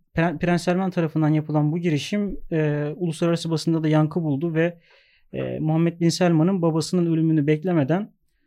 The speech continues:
tahta geçeceğine dair yorumlara sebep oldu. E, belki buradan başlayabiliriz. Tutuklamaların arkası planında neler var?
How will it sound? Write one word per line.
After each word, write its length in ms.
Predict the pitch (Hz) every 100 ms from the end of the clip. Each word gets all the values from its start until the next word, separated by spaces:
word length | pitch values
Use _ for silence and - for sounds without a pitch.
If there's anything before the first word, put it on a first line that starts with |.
| _ -
tahta 300 | 170 156 175
geçeceğine 640 | 160 156 147 160 170 165
dair 440 | 143 139 185 - -
yorumlara 480 | 175 170 160 156
sebep 420 | 143 - 139 135 143
oldu. 320 | 139 143 214 _ _ _ _ _ -
E, 60 | 160 156 151 151 151 185
belki 260 | 180 180
buradan 300 | 180 180 180
başlayabiliriz. 600 | 170 - 175 180 151 -
Tutuklamaların 540 | - _ 175 170 165 165
arkası 360 | 156 156 151 _
planında 460 | - 156 156 156 156
neler 300 | 151 151 160
var? 340 | 143 143 151